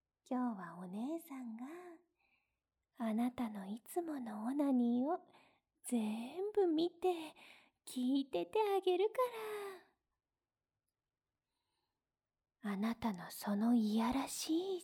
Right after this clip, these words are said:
チンチンと、シコシコシコっていういやらしい音、お姉さんにしっかり見せて聞かせてくれる？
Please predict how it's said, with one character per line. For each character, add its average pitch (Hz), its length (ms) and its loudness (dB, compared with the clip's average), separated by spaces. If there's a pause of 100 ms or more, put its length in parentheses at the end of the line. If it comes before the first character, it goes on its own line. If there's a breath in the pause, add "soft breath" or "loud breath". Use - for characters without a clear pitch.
チ - 180 2
ン 349 120 6
チ 320 240 2
ン 277 80 2
と、 - 160 -6 (800 soft breath)
シ - 240 -6
コ - 200 -6
シ - 240 -6
コ 240 160 0
シ - 220 -6 (100)
コ - 140 -2
っ 262 160 -6 (180)
て 339 60 4
い 262 340 6
う 277 160 0
い 302 180 6
や 311 140 6
ら 370 140 4
し - 200 -4
い - 20 4 (1700 soft breath)
音、 202 80 0
お - 40 2
姉 208 260 -2
さ 208 200 -4
ん 185 120 -6
に 170 60 -12 (100)
し - 280 -8 (300)
っ - 20 -10
か - 160 -6
り 349 100 2
見 311 140 6
せ 302 180 -4
て - 160 -2 (600 loud breath)
聞 - 180 -14
か 294 140 10
せ 302 160 2
て 320 160 2
く 330 160 0
れ 330 160 -2
る？ 392 100 -4